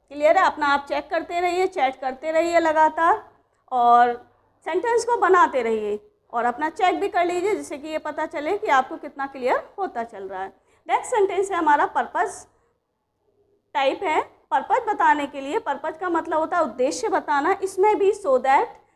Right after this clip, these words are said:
in order that और least का प्रयोग किया जाता है। इसमें भी मैंने वर्ड इसलिए यूज़ किया, यहाँ पर भी so that, यहाँ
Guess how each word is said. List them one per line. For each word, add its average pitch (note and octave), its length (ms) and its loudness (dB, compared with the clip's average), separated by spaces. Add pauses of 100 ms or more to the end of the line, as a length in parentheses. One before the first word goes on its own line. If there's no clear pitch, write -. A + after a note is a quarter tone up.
(120)
in C4+ 140 -6
order C4+ 340 2
that F4 320 -2
और D4+ 120 -4
least E4+ 340 -2
का E4 100 -4
प्रयोग C#4 380 -4
किया D#4 180 -4
जाता D4+ 340 0
है। D#4+ 240 -4
इसमें F#4+ 480 2
भी E4+ 320 0
मैंने C#4+ 240 0
वर्ड D#4+ 200 2
इसलिए E4 380 -8
यूज़ D#4 160 -14
किया, F4 100 -4
यहाँ C#4 240 2
पर D#4 160 -4
भी F#4 80 -2
so F4+ 300 -2
that, A#3+ 340 0 (380)
यहाँ C4+ 180 2